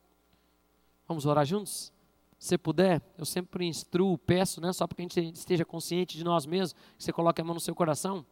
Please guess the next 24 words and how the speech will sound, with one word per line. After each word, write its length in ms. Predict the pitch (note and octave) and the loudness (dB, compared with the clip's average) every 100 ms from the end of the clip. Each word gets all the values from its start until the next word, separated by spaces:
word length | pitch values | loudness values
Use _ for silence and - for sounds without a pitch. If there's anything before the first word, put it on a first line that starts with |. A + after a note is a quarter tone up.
| _ _ _ | _ _ _
possa 240 | - - E3 | -6 -2 0
repetir 280 | D#3+ D#3 - | -2 -6 -6
comigo 280 | E3+ E3+ | -4 -2
uma 80 | F3 | 0
oração 320 | E3 D#3 E3+ | 0 0 -2
dizendo 180 | E3+ E3+ | -6 -6
assim: 180 | D#3+ E3 | -6 -8
Senhor 320 | D#3 F3 F#3+ | -8 -6 -4
Jesus, 680 | F3+ G3 D#3 C3+ - - - _ - _ _ - _ | 0 0 -2 -8 -8 -10 -14 _ -20 _ _ -20 _
eu 180 | E3 F3 | 2 4
quero 400 | - F3 C#3+ A#2+ - - _ _ - _ _ | 4 4 4 -2 -16 -20 _ _ -20 _ _
me 160 | E3 D#3+ | -2 0
entregar 680 | F3 F#3 F#3 F3 D3+ A#2 - - _ _ - _ _ | 0 0 2 4 2 0 -10 -20 _ _ -20 _ _
completamente 840 | - F3 F#3 F#3 F#3+ F3+ F3 F3+ F3+ | -2 0 0 -2 0 0 0 -6 -6
a 60 | |
Ti. 280 | F3+ D#3+ C3 A2 - _ _ _ _ _ - | -6 -8 -10 -12 -20 _ _ _ _ _ -2
Eu 180 | F3+ | 0
te 140 | F#3 F3+ | 0 2
declaro, 680 | F#3+ - F#3 F3 D3+ B2+ A2 - - _ _ _ - | 2 4 4 6 4 0 -10 -18 -20 _ _ _ -10
Jesus 420 | C#3 E3+ E3 - | 0 0 0 -8
Cristo, 480 | F#3 F#3 - - A#2 _ - - _ | -2 -2 -2 -10 -16 _ -20 -20 _
como 180 | - E3+ | -8 -4
meu 160 | E3+ F3 | -2 0
Senhor, 480 | G3 F3+ F3+ C#3 | 0 2 0 0